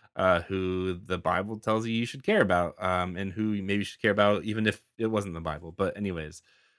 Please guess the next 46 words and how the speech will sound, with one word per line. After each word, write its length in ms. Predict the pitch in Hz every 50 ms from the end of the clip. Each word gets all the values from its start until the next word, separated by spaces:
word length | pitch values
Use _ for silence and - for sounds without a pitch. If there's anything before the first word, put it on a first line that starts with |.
| _ _ -
a 60 | 104
chance, 400 | - - 127 123 123 - - - - 113
uh, 20 |
uh, 440 | 101 98 95 95 90 69 87 95 - -
uh, 100 | 104 104
this 180 | 95 113 123 120
is 60 | 117
a 40 | 104
spot 340 | - - - 117 113 98
where 120 | 98 95 90
Christians, 520 | - - 110 - - 110 101 101 98 104 -
um, 360 | 78 90 90 90 87 82 65
are 100 | 85 92
at 60 | 90
least 220 | 101 101 - - -
called 460 | - 104 101 104 107 110 117 110 -
to, 600 | - - 98 95 90 90 87 85 85 85 73 - -
um, 480 | 87 82 85 80 80 78 78 - - - _ _ _ _ -
advocate 480 | 92 95 95 101 - - 104 90 76
for 80 | - 95
people, 440 | - - 107 - 120 113 113 110 107
to 280 | - - 101 95 90
speak 240 | 90 - - 101 -
on 120 | 87 85 82
behalf 320 | 82 - 92 95 - -
of 60 | -
people, 420 | - 104 98 - 98 95 92 92 85
and 160 | 80 85 -
to 100 | - 73
actually, 260 | 73 - - - 80 78
like, 100 | - -
really 140 | 82 82 82
care 180 | - - 95 90
about 200 | 85 90 87 -
people 260 | - 90 - 82 82
who 220 | 82 90 87 85
are, 340 | 85 85 82 80 82 85 - _ _ _ _ _ _ _ _ _ _ _ -
um, 460 | 80 80 80 76 71 71 73 73 76 - _ _ _ _ _ _ _ _ _ _ _ _ _ _ -
who 60 | 87
are, 640 | 82 82 82 80 85 85 85 85 85 85 85 85 - - -
uh, 180 | - 90 92 95
yeah, 180 | 98 113 156 139
I 40 |
mean, 180 | 104 92 90 87
paid 520 | - - - 95 98 98 98 98 92 90 - _ _ _ _ _ _ _ _ -
badly 540 | - - 98 98 85 - 71 73 82 85